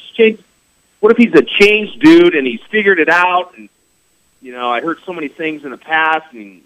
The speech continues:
about cussing, and he wouldn't tip anybody like Arnold Schwarzenegger, and, and, <laughs> uh, you know, no Pippen, no tipping Scottie Pippen and those guys. And then you hear about the wife thing. But everybody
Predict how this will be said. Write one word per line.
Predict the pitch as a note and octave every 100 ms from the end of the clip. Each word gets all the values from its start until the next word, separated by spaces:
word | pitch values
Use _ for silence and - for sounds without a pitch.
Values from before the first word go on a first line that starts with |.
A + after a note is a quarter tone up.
| -
about | G#2 -
cussing, | E3 D#3+ D#3+ D#3+ D3
and | A#2
he | G2+
wouldn't | C3+ - - -
tip | G#3 G3+
anybody | F3+ E3+ D#3 D#3 D#3+
like | A#2+ A#2+
Arnold | C#3+ D3 - -
Schwarzenegger, | D3 D3 - C#3+ C#3+ D3 D3 C3
and, | G2+ F#2+ _ _ _ _ - A2+
and, | A2 G#2+ G#2
<laughs> | G#2 F#2
uh, | F2 E2 D#2
you | - _ _
know, | A2
no | A2 C#3 D3+
Pippen, | D3+ E3 E3 D#3+
no | C#3 D#3
tipping | D3+ - F3+ D#3 C3+
Scottie | - D#3 D3
Pippen | C#3+ E3 D#3+ F3
and | D#3
those | D3 D3
guys. | D#3 D3 D3 D3+ D3 C#3
And | A#2
then | B2+ C3+
you | -
hear | D3
about | C#3+ C3 C3
the | G2+ G#2+
wife | C#3+ C#3+
thing. | - E3
But | B3+ -
everybody | C4 C#4+ C#4+